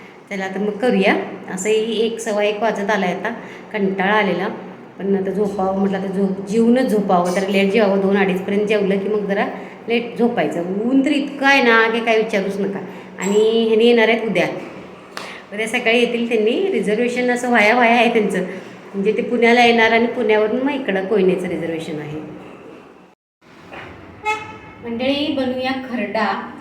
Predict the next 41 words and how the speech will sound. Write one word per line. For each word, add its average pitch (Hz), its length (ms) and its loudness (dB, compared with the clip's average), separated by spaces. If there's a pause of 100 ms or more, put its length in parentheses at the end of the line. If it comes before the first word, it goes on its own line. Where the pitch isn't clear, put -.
(100)
आणि 214 200 -6
खरडा 220 340 -6
मी 226 160 -4
माझ्या 214 260 -4
स्टाईलने 208 360 -6
दाखवणार 208 340 -8
आहे 180 80 -10
तुम्हाला. 180 320 -12 (580)
त्यासाठी 226 260 -12
मी 254 140 -6
काय 247 120 -2
काय 226 200 -6
घेतलंय 226 260 -8
बघा, 185 180 -8
म्हणजे 214 260 -6
आमच्या 226 520 -6
चंद-, 220 220 -6
कोल्हापूर 214 400 -6
चंदगड 214 380 -6
भागामध्ये 196 420 -6
हा 208 120 -8
असा 208 260 -8
खरडा 220 280 -8
बनवतात 185 420 -10 (360)
माझ्या 202 220 -10
माहेरी. 202 380 -8 (500)
तर, 240 60 -14
अ, 277 300 -4
त्याच्यासाठी 269 400 -4
मी 247 500 -4
मिरच्या 233 240 -4
घेतलेल्या 226 360 -4
आहेत, 220 220 -6
म्हणजे 233 380 -8
याच्या 240 200 -4
तिखट 269 300 -6
नाही 269 140 0
आहे 196 120 -4
मिरच्या. 196 400 -6 (600)
लसूण 220 380 -4
आहे 262 260 -2